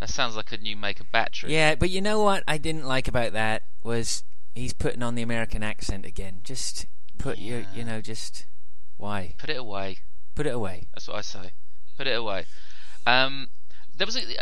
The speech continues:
Speaker 1: the other thing I was, sort of thought was a bit weird was there was a, there was just a lack of aliens, really.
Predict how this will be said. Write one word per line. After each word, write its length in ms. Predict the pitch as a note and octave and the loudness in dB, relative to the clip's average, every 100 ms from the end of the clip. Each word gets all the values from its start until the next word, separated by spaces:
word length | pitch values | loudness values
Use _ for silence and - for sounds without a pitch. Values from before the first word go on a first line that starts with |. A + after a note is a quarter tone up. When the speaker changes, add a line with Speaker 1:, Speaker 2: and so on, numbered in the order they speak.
| - - - | -2 -2 0
Speaker 1:
the 80 | B3+ | 0
other 120 | C4 | 0
thing 160 | C4 G3+ | 0 -2
I 80 | |
was, 180 | E3 E3 | -2 0
sort 420 | - - - F#3 | 0 0 0 0
of 80 | - | -2
thought 180 | - - | -2 -2
was 120 | - | -2
a 60 | B2 | 0
bit 200 | D3 - | 0 0
weird 300 | F#2 F#2 F#2 | 0 -2 -2
was 80 | - | -2
there 60 | |
was 80 | E3 | -2
a, 60 | E3+ | -2
there 80 | E3 | -2
was 100 | E3 | -2
just 180 | F3 - | -2 -2
a 40 | |
lack 280 | E3 E3 - | 0 0 0
of 100 | C#3 | 0
aliens, 600 | D3+ F3 E3 G2+ F#2 - | 0 0 -2 -2 0 0
really. 300 | D2+ B1 A#1 | -2 -2 -2